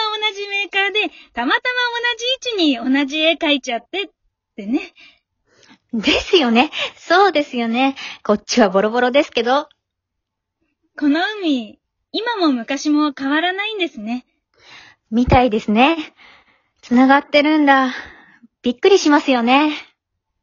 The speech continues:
Speaker 1: いろいろ安心しました。いい人生歩んでいけそうで。優しい子にも恵まれるみたいだし。ありがとうございます。じゃ。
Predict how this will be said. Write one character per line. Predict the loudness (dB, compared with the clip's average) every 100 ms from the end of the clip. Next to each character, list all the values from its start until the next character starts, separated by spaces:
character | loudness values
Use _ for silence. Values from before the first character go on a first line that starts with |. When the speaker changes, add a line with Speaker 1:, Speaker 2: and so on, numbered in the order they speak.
| _ _ _
Speaker 1:
い | -2
ろ | 0 0
い |
ろ | 0
安 | 0 -2
心 | -4 -10
し | -8
ま | -8
し | -6
た。 | -6 -8 -10 _ _ _
い | -2 0
い | 0
人 | 0 0
生 | -2 -6
歩 | -2 0
ん | 0
で | -4
い |
け | -6
そ | -6 -4
う | -4
で。 | -6 _ _ _ _ _ _
優 | -10
し | -8 -6 -4
い | -4
子 | 0
に | 0
も | 0 -4
恵 | -6 -4
ま | -2
れ | 0
る | -2
み | -4
た | -2 -2
い |
だ | -2
し。 | -6 -10 -12 _ _ _ _ -4
あ |
り | -2
が | 0 2
と | 0
う |
ご | 0
ざ | -2
い | -2
ま | -4
す。 | -12 _ _ _ _ _ _ _ _ -12
じ | -8
ゃ。 | -8